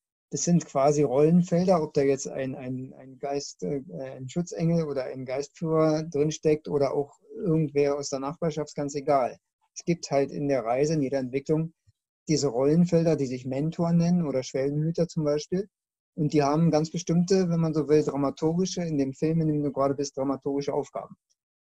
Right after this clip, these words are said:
Ja, und der Schwellenhüter, der hat immer die Aufgabe, den Helden auf den nächsten Schritt vorzubereiten.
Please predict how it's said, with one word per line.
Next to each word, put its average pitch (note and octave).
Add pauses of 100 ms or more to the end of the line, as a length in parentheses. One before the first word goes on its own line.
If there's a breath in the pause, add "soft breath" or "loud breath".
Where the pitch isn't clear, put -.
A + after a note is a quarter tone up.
(120)
Ja, C3
und C#3+
der C#3
Schwellenhüter, E3
der D3
hat C#3
immer F3
die D#3
Aufgabe, D3+
den C#3
Helden D3+
auf C#3+
den C#3
nächsten C#3
Schritt D#3
vorzubereiten. A#2